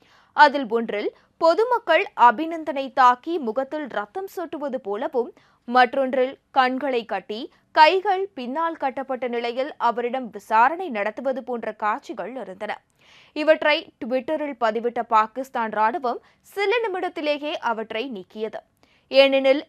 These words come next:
ஜெனீவா மாநாடு உத்தரவுப்படி போர்க்கைதியின் புகைப்படங்களை பொதுவெளியில் வெளியிடக்கூடாது, அவரை தாக்கக்கூடாது. சிறிது நேரத்தில் மற்றொரு வீடியோவை பாகிஸ்தான் ராணுவம் வெளியிட்டதுடன் அதில் அவர்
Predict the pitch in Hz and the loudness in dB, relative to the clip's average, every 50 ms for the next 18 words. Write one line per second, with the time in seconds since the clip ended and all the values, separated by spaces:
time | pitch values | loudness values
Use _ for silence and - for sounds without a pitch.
0 | - 226 220 269 254 240 254 262 226 277 269 262 233 226 220 214 226 240 240 240 | -12 -12 -4 0 0 0 0 0 2 4 4 4 4 4 2 2 2 2 0 0
1 | 233 214 165 208 202 - 220 214 214 196 202 202 - 202 202 202 247 359 _ _ | 0 -2 -4 -4 -6 -4 -4 -4 -4 -6 -6 -8 -8 -8 -8 -8 -10 -12 _ _
2 | _ _ - - 269 269 269 269 269 - 254 240 247 208 254 220 240 226 226 - | _ _ -4 2 8 8 8 8 8 2 -2 -2 -2 -2 -6 -6 -6 -8 -8 -10
3 | 240 233 240 254 240 - 262 247 247 247 247 254 247 247 311 466 - _ - 339 | -6 -4 -4 -4 -2 -2 -2 -2 -2 -2 -4 -6 -4 -4 -4 -6 -6 _ -6 -4
4 | 320 320 359 440 427 403 320 302 285 220 220 240 302 - - 190 196 202 196 196 | -4 0 0 0 0 0 -4 -4 -6 -4 -6 -6 -6 -6 -12 -10 -8 -6 -6 -6
5 | 196 196 190 - 214 208 202 214 214 220 214 - - _ _ _ _ _ _ - | -8 -10 -10 -8 -8 -2 2 2 2 2 2 -2 -10 _ _ _ _ _ _ 6
6 | 262 269 262 269 262 254 262 330 370 _ _ - 277 247 254 330 - - 320 - | 8 8 10 8 6 4 4 0 -4 _ _ 6 8 8 8 8 4 -2 -8 -6
7 | - 196 190 196 208 220 226 226 - - _ _ _ _ _ - - 349 381 403 | -6 -6 0 2 2 2 2 0 -6 -10 _ _ _ _ _ -8 -4 -2 0 0
8 | 466 427 392 269 233 220 220 240 247 - 269 254 320 - _ _ _ _ - 240 | 0 0 0 -4 -2 -4 -4 -4 -4 -2 -2 -2 -2 -4 _ _ _ _ -8 4
9 | 254 277 285 294 - 480 480 453 440 381 359 349 - 339 294 320 302 - 277 269 | 8 8 8 8 8 0 0 0 0 -2 -2 -4 -4 -2 2 2 2 2 2 -2
10 | 302 349 _ - 226 214 226 226 247 247 - - 262 233 226 220 226 220 214 214 | -2 -4 _ 0 0 0 0 -2 -6 -8 -4 -2 -2 -2 -2 0 2 2 2 2
11 | 240 226 240 226 202 180 202 202 190 208 202 - 202 202 202 190 190 190 254 381 | 0 -2 -6 -6 -6 -6 -8 -6 -6 -8 -6 -8 -8 -8 -6 -6 -6 -6 -6 -8
12 | _ _ _ _ - 269 269 254 247 269 277 302 _ - 214 247 240 233 247 254 | _ _ _ _ 4 6 6 6 6 4 0 0 _ -2 2 2 2 2 0 -2